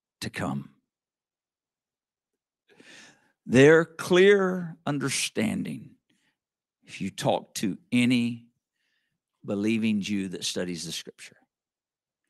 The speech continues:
is that when Messiah comes, it is not another person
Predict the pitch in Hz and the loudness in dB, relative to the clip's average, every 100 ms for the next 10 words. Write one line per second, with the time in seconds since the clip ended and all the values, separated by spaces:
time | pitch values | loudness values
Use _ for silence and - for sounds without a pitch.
0 | _ _ _ _ _ _ _ _ - 127 | _ _ _ _ _ _ _ _ -2 0
1 | 107 127 - 131 117 113 - 117 127 147 | 2 2 2 0 0 -2 -2 0 2 0
2 | 139 - 104 - 87 - - - - - | -2 -6 -8 -8 -10 -10 -10 -10 -14 -18
3 | _ _ _ _ _ _ 113 113 117 110 | _ _ _ _ _ _ -4 -4 -4 -4
4 | 104 104 107 127 - - 107 104 110 110 | -2 0 2 2 -2 -6 -2 0 -2 -4
5 | - - 139 - - 92 87 - | -6 0 2 2 -2 -2 -4 -8